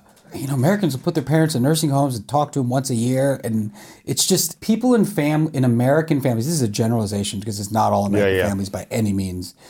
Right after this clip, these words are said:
Speaker 1: but it feels like there's a lot of American families in which, you know, resentment gets fostered. People, if they don't like each other, they don't hang out with each other.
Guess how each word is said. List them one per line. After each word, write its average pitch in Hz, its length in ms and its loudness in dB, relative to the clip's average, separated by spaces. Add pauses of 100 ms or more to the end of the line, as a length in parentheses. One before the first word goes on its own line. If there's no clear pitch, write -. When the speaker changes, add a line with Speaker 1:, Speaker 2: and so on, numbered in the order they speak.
(280)
Speaker 1:
but 123 300 -2 (180)
it 123 200 -8 (120)
feels 156 240 2
like 143 140 0
there's 131 140 0
a 127 60 4
lot 120 460 2
of 123 120 -2
American 117 380 0
families 117 640 -2
in 127 160 2
which, 131 540 0 (160)
you 135 100 0
know, 117 180 2
resentment 127 640 0
gets - 160 0
fostered. 127 800 0 (440)
People, 139 640 2
if 123 140 -4
they 139 120 2
don't 139 180 2
like 123 260 2
each 139 140 -2
other, 143 280 2
they 120 160 0
don't 120 380 -2
hang 117 240 -2
out 131 160 4
with 139 120 -2
each 135 200 0
other. 127 400 2